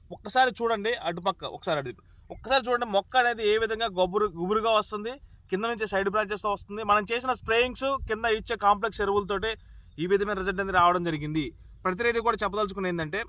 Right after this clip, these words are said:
నేను చెప్పేటువంటి స్ప్రేయింగ్స్ని కూడా ప్రతిదీ కూడా మీరు ఫాలో అయితే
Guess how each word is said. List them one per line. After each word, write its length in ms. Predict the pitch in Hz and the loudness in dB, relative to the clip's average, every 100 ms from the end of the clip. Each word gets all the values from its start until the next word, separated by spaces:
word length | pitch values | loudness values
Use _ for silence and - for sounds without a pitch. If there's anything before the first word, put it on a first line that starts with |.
| - - - 160 | -12 -20 -12 -6
నేను 180 | 175 180 | -2 -2
చెప్పేటువంటి 380 | 180 185 196 185 | -2 -2 -2 -4
స్ప్రేయింగ్స్ని 480 | - 170 190 202 180 | -2 -2 -2 -4 -4
కూడా 160 | 180 | -2
ప్రతిదీ 320 | 180 160 185 | -2 -2 0
కూడా 160 | 185 180 | 0 0
మీరు 140 | 170 | -4
ఫాలో 280 | 160 156 160 165 | -2 2 2 0
అయితే 200 | 151 | -2